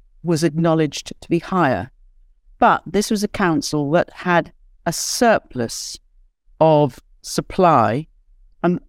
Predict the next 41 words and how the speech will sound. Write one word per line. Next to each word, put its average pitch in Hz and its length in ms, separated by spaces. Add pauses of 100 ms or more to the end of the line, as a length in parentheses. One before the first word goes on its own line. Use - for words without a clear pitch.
(120)
because 220 400
they 220 100
had 220 140
a 196 40
surplus - 560
of 139 140
supply, 156 460
the 151 80
inspector 180 460
found 135 500
that - 140
the 156 60
settlement 175 640 (720)
boundary 165 520
policies - 880 (380)
were 180 100
not 185 340
out 170 220
of 160 140
date, 139 400
and 147 100
that, 156 160
in 165 180
fact, 170 260
there 160 80
was 156 120
no 175 160
evidence 151 460
that - 100
they 143 160
had 151 140
not 151 200
been 143 140
su-, - 160 (380)
that 143 200
they 151 160
weren't 151 580
succeeding, 151 720
as 120 80
it 120 100
were. 113 300